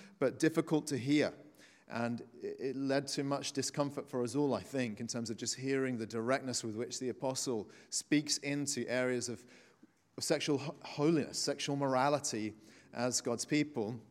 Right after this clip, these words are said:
And I want to come back to that same passage, but we're gonna read on a little further as the tone slightly shifts in terms of Paul's encouragements and exhortations towards the believers.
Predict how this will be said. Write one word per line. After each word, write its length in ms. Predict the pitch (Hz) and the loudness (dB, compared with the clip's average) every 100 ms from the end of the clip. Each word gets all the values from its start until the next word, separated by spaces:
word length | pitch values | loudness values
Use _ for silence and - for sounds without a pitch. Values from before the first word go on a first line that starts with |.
| - _ _ _ _ - - | -20 _ _ _ _ -14 -4
And 120 | 127 | 0
I 20 | |
want 240 | 131 175 208 | 2 2 0
to 100 | 165 | -2
come 220 | - 156 | -2 4
back 300 | 156 175 180 | 4 4 0
to 100 | 143 | -4
that 160 | 139 | -2
same 240 | 139 143 135 | -2 -2 -2
passage, 420 | 143 147 143 107 | -2 -2 -2 -4
but 120 | 117 | -4
we're 100 | 117 | -4
gonna 160 | 123 139 | -2 -2
read 260 | 131 147 | 2 2
on 140 | 143 143 | 2 0
a 40 | |
little 200 | 127 131 | 0 -2
further 540 | 120 139 143 117 95 - - - - - - - - | -2 -2 0 0 -4 -8 -18 -20 -20 -20 -20 -20 -6
as 200 | 120 123 | -2 -2
the 80 | 127 | -2
tone 500 | - 147 143 147 151 | -2 2 2 2 -2
slightly 320 | - 151 147 | 0 0 0
shifts 500 | 131 - 160 160 - | -2 2 2 2 -2
in 80 | 135 | -4
terms 320 | - 143 135 | -4 -4 -4
of 80 | 131 - - - | -6 -8 -20 -10
Paul's 300 | - 143 135 | 0 2 2
encouragements 800 | 135 110 - 139 143 143 143 131 | 0 -4 -2 2 4 2 -2 -4
and 100 | 127 | -4
exhortations 840 | 127 110 127 - 131 127 139 123 - | -4 -2 -4 -2 -4 -4 -4 -8 -6
towards 320 | 127 123 110 | -4 -2 -4
the 60 | 98 | -6
believers. 720 | 110 117 117 101 - - | -2 -2 -2 -6 -8 -8